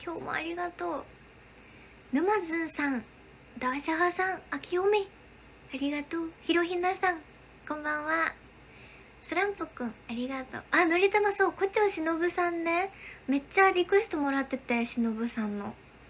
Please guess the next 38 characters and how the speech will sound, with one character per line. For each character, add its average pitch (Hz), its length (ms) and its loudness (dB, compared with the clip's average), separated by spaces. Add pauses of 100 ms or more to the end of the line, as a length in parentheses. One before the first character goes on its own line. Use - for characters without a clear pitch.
(640)
ち - 60 -12
ょ - 20 -6
っ 233 40 -4
と - 20 -
い 233 260 -8
つ - 140 -14
か - 120 -6
や 220 200 -2
る 233 160 -2
よ。 226 120 0 (1160)
速 311 220 -2
水 269 180 -2
さ 226 120 -2
ん 208 80 -4
の 202 140 -8 (300)
声 208 240 -10
だ 202 120 -10
よ 196 120 -10
ね。 214 260 -6 (880)
白 - 260 -4
熊 339 280 -2
さ 349 160 -2
ん、 302 100 -6 (320)
ス - 140 -18
ト 262 80 0
ン 262 100 -2
コ 262 140 -2
さ 262 160 -4
ん 247 100 2
い 240 60 2
ら 240 120 -2
っ - 20 -4
し - 160 -6
ゃ - 20 4
い。 359 140 -2 (3250)
ス - 100 -18
ト 311 80 -2
ン、 311 40 -4